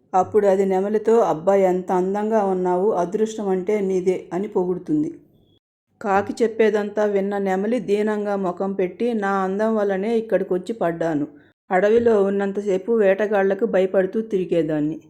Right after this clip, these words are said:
చివరకు వాళ్ళ బారిన పడే ఇక్కడికొచ్చి చేరాను. ఇక్కడికొచ్చాక కాకి కంటే స్వేచ్ఛాజీవి మరొకటి లేదనిపిస్తుంది.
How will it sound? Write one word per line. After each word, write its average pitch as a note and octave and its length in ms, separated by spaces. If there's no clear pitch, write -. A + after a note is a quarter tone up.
చివరకు A3 380
వాళ్ళ G3 260
బారిన G3+ 440
పడే G#3+ 400
ఇక్కడికొచ్చి F#3 680
చేరాను. D#3+ 380
ఇక్కడికొచ్చాక G#3 880
కాకి G3 380
కంటే G#3 380
స్వేచ్ఛాజీవి G3+ 760
మరొకటి F#3 480
లేదనిపిస్తుంది. F3+ 960